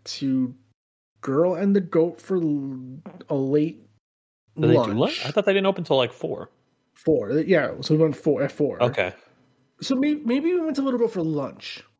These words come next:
Speaker 1: Because I don't think Gr-, Little Goat was open as mu-, as, uh, the Little Goat used to be open, like, almost twenty-four hours. It was,
Speaker 2: Right.
Speaker 1: like, always open. Um, they were, I think they, af-, post-covid, they, like, were only open from, like,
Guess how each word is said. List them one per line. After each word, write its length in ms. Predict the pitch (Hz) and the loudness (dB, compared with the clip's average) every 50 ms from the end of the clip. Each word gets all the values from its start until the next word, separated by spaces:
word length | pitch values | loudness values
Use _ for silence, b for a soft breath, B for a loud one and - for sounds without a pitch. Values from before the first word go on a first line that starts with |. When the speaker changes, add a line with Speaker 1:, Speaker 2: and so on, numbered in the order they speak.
| _ _ _ _ _ _ - | _ _ _ _ _ _ -4
Speaker 1:
Because 220 | 180 208 226 233 | -2 -2 0 0
I 100 | 247 262 | 0 0
don't 140 | 277 294 294 | 0 0 0
think 180 | 302 294 269 233 | 0 0 -2 -2
Gr-, 180 | 220 233 - - | -2 -4 -2 -2
Little 200 | 190 202 226 226 | 0 0 0 0
Goat 200 | - 202 196 175 | 0 0 0 0
was 140 | 175 156 127 | 0 -2 -2
open 280 | - 165 156 156 165 147 | -4 -4 -4 -2 -4 -4
as 140 | 135 - | -4 -4
mu-, 100 | 120 117 | -6 -8
as, 220 | - - 139 127 123 | -8 -8 -8 -10 -10
uh, 200 | - - - - - | -12 -14 -16 -12 -10
the 160 | 147 147 160 | -6 -4 -2
Little 160 | 175 220 262 294 | 0 0 2 2
Goat 120 | 320 311 | 2 2
used 140 | 247 220 190 | 0 -2 -2
to 40 | 185 | 0
be 60 | 202 | -2
open, 180 | 196 - 190 165 | 0 0 0 0
like, 280 | 156 143 131 - - - | 0 0 0 -4 -8 -2
almost 280 | - 180 160 165 139 - | 0 2 2 2 2 0
twenty-four 300 | - 151 135 131 - 104 | -2 -4 -4 -4 -4 -6
hours. 400 | 104 107 - - - - - - | -6 -8 -12 -14 -18 -18 -16 -8
It 60 | 135 | -2
was, 100 | 147 - | 2 4
Speaker 2:
Right. 100 | 160 147 | 4 4
Speaker 1:
like, 80 | 135 147 | 4 2
always 240 | 151 151 147 135 127 | 2 2 2 0 0
open. 360 | 127 123 - - - - - B B B B B B B B B B - | -2 -4 -4 -8 -12 -14 -18 B B B B B B B B B B -2
Um, 240 | 170 156 147 143 | 0 0 0 0
they 160 | 143 131 165 202 | 0 0 2 2
were, 220 | 226 233 226 - | 2 2 2 2
I 80 | 180 165 | 0 0
think 240 | 220 233 208 214 - - | 0 -2 -2 -6 -6 -2
they, 320 | 156 170 175 175 170 165 - 165 143 156 - | 0 0 0 0 -4 -8 -8 -10 -8 -4 0
af-, 180 | 180 180 165 - - 165 - - - - | 0 0 0 -2 -8 -16 -18 -18 -18 -6
post-covid, 600 | - 202 220 196 - - 190 190 170 147 123 110 110 | 0 0 0 0 2 2 2 4 4 2 0 0 -2
they, 140 | 127 127 | -4 -2
like, 200 | 127 131 127 123 | 0 0 -2 0
were 140 | - 139 143 | 0 0 2
only 180 | 143 147 139 131 | 2 2 2 2
open 240 | 131 135 - 131 123 | 0 0 -2 -4 -4
from, 160 | - 127 120 | -4 -4 -4
like, 180 | 113 117 - | -4 -4 -8